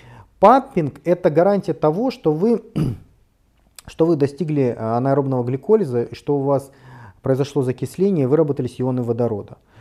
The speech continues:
Пампинг у вас возникает за счёт того, что мышцы наполняются кровью. Это происходит, э, <clears throat> в результате расширения сосудов. Это происходит, э, в результате анаэробного гликолиза,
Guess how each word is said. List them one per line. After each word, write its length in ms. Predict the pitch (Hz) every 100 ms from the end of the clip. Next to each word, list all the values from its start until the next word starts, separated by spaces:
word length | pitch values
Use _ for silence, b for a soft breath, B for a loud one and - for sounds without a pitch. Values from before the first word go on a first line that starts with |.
| B B -
Пампинг 500 | 233 262 226 196 -
у 60 |
вас 220 | 156 190 -
возникает 400 | 151 160 170 147
за 80 |
счёт 180 | 147 156
того, 240 | - 190 233
что 180 | -
мышцы 360 | 156 190 190 -
наполняются 640 | 143 139 139 156 156 156 143
кровью. 500 | 143 139 104 101 - b b
Это 180 | - 143
происходит, 760 | 165 170 160 - 208 170 151 -
э, 200 | 131 131 - _ _
<clears throat> 380 | - 165 123 -
в 220 | 127 123
результате 800 | 143 151 170 185 180 160 147 120 - _ _ _ _ _ -
расширения 760 | 143 - 165 170 160 135 123 -
сосудов. 520 | 143 135 165 170 226 - _ _ _ _ _ _ _ _
Это 200 | 147 139
происходит, 560 | 147 147 143 - 165 143 - B B B
э, 220 | 120 120
в 80 | 123
результате 560 | 139 156 151 165 160
анаэробного 560 | 151 135 147 156 147 135
гликолиза, 680 | 135 139 160 185 196 202